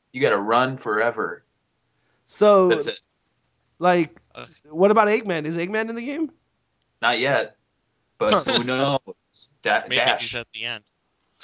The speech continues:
Speaker 1: Yeah, maybe he's at the end of the dash.
Speaker 2: Maybe.
Speaker 3: Okay.
Speaker 2: I don't
Speaker 1: Maybe
Speaker 2: know, man.
Speaker 1: Sonic
Speaker 2: Uh, like, is Amy chasing you? Why are you dashing? Like, I, I need a story. I need, I need to know why I'm dashing. I can't just dash.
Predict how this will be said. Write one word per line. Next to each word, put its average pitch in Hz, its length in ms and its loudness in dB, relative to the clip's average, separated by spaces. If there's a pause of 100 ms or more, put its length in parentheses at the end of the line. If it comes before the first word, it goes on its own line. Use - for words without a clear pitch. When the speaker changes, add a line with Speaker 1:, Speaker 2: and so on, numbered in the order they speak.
(160)
Speaker 1:
Yeah, 127 260 2
maybe 127 240 -6
he's 147 220 0
at 143 160 2
the 127 140 -2
end 135 100 -4
of 131 120 -12
the 113 60 -6
dash. 117 640 -4 (160)
Speaker 2:
Maybe. 196 560 -4
Speaker 3:
Okay. 143 60 -12 (760)
Speaker 2:
I 226 120 4
don't 294 80 6
Speaker 1:
Maybe 302 100 4
Speaker 2:
know, 269 80 6
man. 220 140 2
Speaker 1:
Sonic 233 140 -4 (840)
Speaker 2:
Uh, 196 420 6
like, 196 400 4 (240)
is 180 180 -4
Amy 208 320 0
chasing 226 500 -4
you? 240 140 -6
Why 196 120 4
are 202 40 4
you 202 160 -4
dashing? 196 440 2
Like, 147 220 2
I, 165 100 4
I 175 260 0
need 196 200 0
a 165 100 4
story. 185 380 2
I 151 60 2
need, 170 200 0
I 143 80 2
need 175 140 0
to 175 80 -2
know 156 80 4
why 156 260 6
I'm 147 80 0
dashing. 135 320 0
I 143 40 -2
can't 180 200 2
just 135 160 -10
dash. 139 560 0